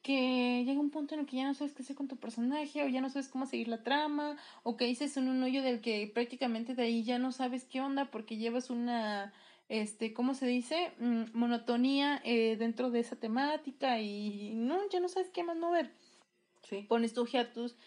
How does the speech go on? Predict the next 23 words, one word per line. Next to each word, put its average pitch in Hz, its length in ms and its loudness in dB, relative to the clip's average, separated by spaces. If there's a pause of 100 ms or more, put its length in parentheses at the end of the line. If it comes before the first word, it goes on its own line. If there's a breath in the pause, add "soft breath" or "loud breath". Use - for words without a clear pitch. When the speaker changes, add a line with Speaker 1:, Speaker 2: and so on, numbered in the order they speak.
(380 loud breath)
Speaker 1:
de 214 180 -2
que 240 80 -2
vas 240 180 4
a 254 40 -2
estar 269 200 0
un 254 120 0
tiempo 262 320 2
fuera 269 440 6
de 269 120 2
todo 269 260 4
esto 285 340 0
para 202 300 2
poder 208 460 -2
regresar. 226 420 2 (420 loud breath)
Y 240 100 2
hay 233 80 4
gente 247 360 -4
que 226 100 -4
la 196 140 -4
cumple 233 320 -2
muy 240 200 2
bien, 254 340 0
¿no? 202 220 -4